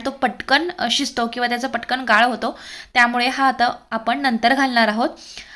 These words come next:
आता यामध्ये थोडंसं मीठ घालायचं, मिठामुळे भाज्या ज्या आहेत त्या पटकन परतल्या जातात. आणि आता, अ,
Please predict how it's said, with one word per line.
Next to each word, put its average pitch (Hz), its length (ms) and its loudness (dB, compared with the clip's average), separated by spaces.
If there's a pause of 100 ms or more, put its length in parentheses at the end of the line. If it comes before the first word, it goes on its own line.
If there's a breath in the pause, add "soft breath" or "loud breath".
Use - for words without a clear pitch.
आता 240 160 2
यामध्ये 285 460 4
थोडंसं 277 360 2
मीठ 240 200 -2
घालायचं, 254 520 4
मिठामुळे 247 520 -2
भाज्या 240 280 -2
ज्या 247 120 4
आहेत 226 180 -2
त्या 240 140 -2
पटकन 247 420 -4
परतल्या 233 400 2
जातात. 240 300 2 (800 loud breath)
आणि 240 260 -2
आता, 247 400 6
अ, 247 220 4